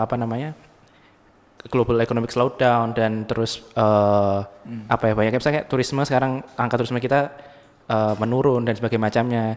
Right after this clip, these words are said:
Speaker 1: Yang menurut para analis kan dibilang ini efek dari coronavirus gitu. Walaupun sebenarnya kalau misalnya ngomongin coronavirus, gue lebih setuju ngomongin tentang health-nya daripada tentang efek ekonominya gitu.
Speaker 2: Hmm.
Speaker 1: Walaupun sebenarnya juga bener aja gitu. Tapi di sini yang bisa kita lihat adalah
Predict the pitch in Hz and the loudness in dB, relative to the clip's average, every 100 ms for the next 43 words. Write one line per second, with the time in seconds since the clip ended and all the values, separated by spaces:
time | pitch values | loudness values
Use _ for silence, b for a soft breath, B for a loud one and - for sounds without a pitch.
0 | B B B 117 117 113 113 117 113 117 | B B B 0 2 0 2 2 2 4
1 | 113 113 117 120 143 131 113 117 120 127 | 4 4 0 -2 -4 -4 -4 -2 -2 -4
2 | B B B 117 127 - 120 120 - 113 | B B B -4 -2 0 0 -2 -2 -2
3 | 113 110 113 107 127 120 - - 95 B | 0 0 0 0 2 0 0 -4 -6 B
4 | 123 110 147 143 120 151 151 - - 117 | 2 4 2 0 0 0 -2 -16 -2 2
5 | 120 131 127 123 123 123 120 151 147 143 | 2 2 2 2 4 4 4 4 2 4
6 | 135 127 - 117 139 135 120 120 139 143 | 2 2 -4 -2 -2 0 0 0 -2 -6
7 | - - _ _ - 117 113 113 104 - | -12 -20 _ _ -2 2 4 4 0 0
8 | 127 113 101 110 110 107 101 117 120 110 | -2 0 0 0 0 -2 -4 -2 -2 -2
9 | 113 107 113 117 104 123 110 98 110 139 | -2 0 0 0 0 0 0 2 6 6
10 | 139 135 131 113 104 104 - 113 104 95 | 6 4 4 2 2 0 0 -2 -4 -8
11 | B B B 107 147 165 117 127 156 156 | B B B -2 0 0 -2 0 0 -2
12 | - B - 120 117 123 110 139 127 107 | -8 B -6 -2 0 2 2 0 0 0
13 | 135 | -2